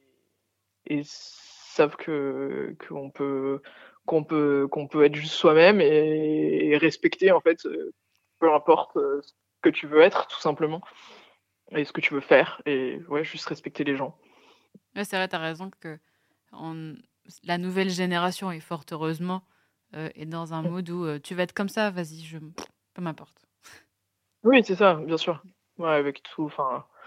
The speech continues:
Speaker 1: on, on voit ça clairement avec tous les, les mouvements L G B T Q I A plus, euh, on voit ça, euh, enfin, je pense que c'est, c'est, c'est un, une, quelque chose de très global.
Speaker 2: Mm, mm.
Speaker 1: Donc, euh, euh, avec les Black Lives Matter, euh, tout, tout, tout ça, euh, je pense que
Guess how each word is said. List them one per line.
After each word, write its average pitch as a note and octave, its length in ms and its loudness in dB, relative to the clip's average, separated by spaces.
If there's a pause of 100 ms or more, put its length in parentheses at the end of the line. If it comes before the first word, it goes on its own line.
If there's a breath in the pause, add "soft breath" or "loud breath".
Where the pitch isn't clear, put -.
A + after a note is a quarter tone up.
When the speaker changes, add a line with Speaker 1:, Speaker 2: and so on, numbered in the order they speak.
(680 loud breath)
Speaker 1:
on, E3 60 -6
on C3+ 260 -8
voit D3 200 4
ça D#3+ 260 4
clairement D3+ 500 0
avec C#3 420 -2
tous - 120 -10
les, D3 200 -4 (280)
les D#3 140 -4
mouvements D#3 500 0
L D3 100 4
G D3 160 -6
B C#3+ 60 -8
T C#3+ 240 -8
Q C#3+ 280 -4
I C#3 600 -4
A - 80 -10
plus, F#3+ 420 -6
euh, C3 320 0
on C3+ 360 -6
voit C3+ 120 -2
ça, C#3+ 380 0
euh, B2 160 -6
enfin, C#3 340 0
je - 140 -12
pense - 160 -8
que D#3 80 -14
c'est, C3 340 -8
c'est, C3+ 380 -16
c'est - 400 -12
un, C3+ 240 -2
une, D#3 260 -8 (300)
quelque D#3 160 -4
chose E3 180 0
de D#3+ 80 -4
très E3 220 -2
global. E3 580 6 (100)
Speaker 2:
Mm, G3 60 -12
mm. F3+ 260 -14
Speaker 1:
Donc, C#3 240 -8
euh, C3+ 240 0 (240)
euh, C3+ 440 -4
avec C#3 340 -8
les C#3+ 100 0
Black C3 260 -4
Lives C#3+ 240 -2
Matter, B2+ 260 -2
euh, D3+ 380 0
tout, - 220 -18
tout, - 500 -16
tout - 100 -16
ça, F#3+ 240 8
euh, D3 160 4
je C#3+ 180 -12
pense - 220 -2
que C#3+ 320 -4